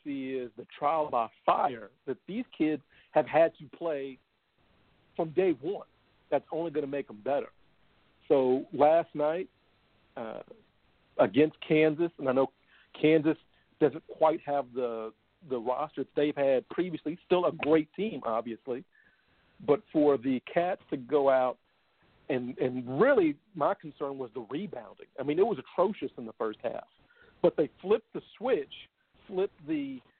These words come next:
uh, rebounding margin in the second half, and, uh,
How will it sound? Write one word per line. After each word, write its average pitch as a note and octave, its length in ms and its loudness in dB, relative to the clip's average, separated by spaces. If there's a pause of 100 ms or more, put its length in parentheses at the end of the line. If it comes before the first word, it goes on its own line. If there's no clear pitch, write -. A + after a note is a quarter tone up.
(240)
uh, A2 320 -8
rebounding D3 540 -2
margin C3+ 300 -2
in C3 80 -10
the A#2+ 180 -10
second - 300 0
half, B2 380 -12 (720)
and, C#3+ 580 2 (160)
uh, C3+ 440 -12